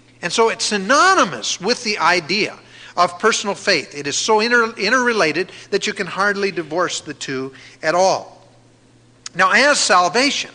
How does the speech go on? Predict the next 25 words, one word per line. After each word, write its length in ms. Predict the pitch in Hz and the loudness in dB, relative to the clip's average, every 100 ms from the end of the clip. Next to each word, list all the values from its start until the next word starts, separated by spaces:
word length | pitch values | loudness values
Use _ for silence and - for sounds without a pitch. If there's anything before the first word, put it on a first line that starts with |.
| - | -8
as 240 | 156 202 202 | -2 0 0
with 160 | 254 | -4
salvation, 680 | - 175 151 165 240 - 139 - - | -2 0 0 0 0 -4 -10 -18 -4
repentance 760 | 214 220 220 294 175 190 240 - | -2 -2 0 -2 -2 -8 -8 -4
is 180 | 208 202 | -4 -2
a 80 | 202 | -6
gift. 680 | 156 - 330 - - - - _ _ _ _ _ _ _ _ _ _ _ _ _ | -2 2 2 0 -10 -12 -14 _ _ _ _ _ _ _ _ _ _ _ _ _
You 120 | 202 | -6
can't 320 | - 311 359 | 0 2 2
just 180 | 202 220 | 2 0
make 220 | 196 247 | 0 2
up 160 | 233 180 | 2 0
your 80 | 165 | -2
mind 340 | 160 165 156 | 0 0 -2
you're 60 | 151 | -4
gonna 180 | 151 143 | -4 -4
change 340 | - 151 131 | -4 -4 -6
your 120 | 127 | -8
mind. 500 | 127 120 135 262 294 _ _ _ _ _ _ _ _ _ _ _ | -6 -6 -6 -10 -16 _ _ _ _ _ _ _ _ _ _ _
It 100 | 233 | 0
is 140 | 247 - | 0 -2
God 600 | - 277 370 320 175 127 - - - _ _ _ | 0 4 6 6 4 0 -10 -20 -20 _ _ _
in 140 | 226 | -2
his 160 | 214 190 | 0 0
sovereignty 880 | - 269 330 320 220 170 139 156 | 0 2 4 4 2 -2 -6 -8